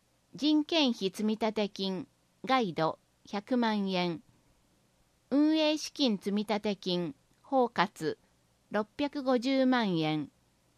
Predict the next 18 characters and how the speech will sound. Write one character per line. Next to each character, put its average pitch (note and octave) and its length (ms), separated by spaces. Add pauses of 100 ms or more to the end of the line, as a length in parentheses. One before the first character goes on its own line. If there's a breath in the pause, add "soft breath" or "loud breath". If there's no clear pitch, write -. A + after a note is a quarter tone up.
(720)
地 D4+ 220
域 D4+ 200
包 C#4 220
括 A3+ 160
推 C4+ 420
進 C#4+ 300
事 C4 160
業 A3 280
積 G#3+ 200
立 G#3+ 420
金、 F3 400 (840)
二 D4+ 180
千 B3+ 300
七 A3+ 260
百 G#3 280
十 B3+ 300
万 G#3+ 360
六 F#3 120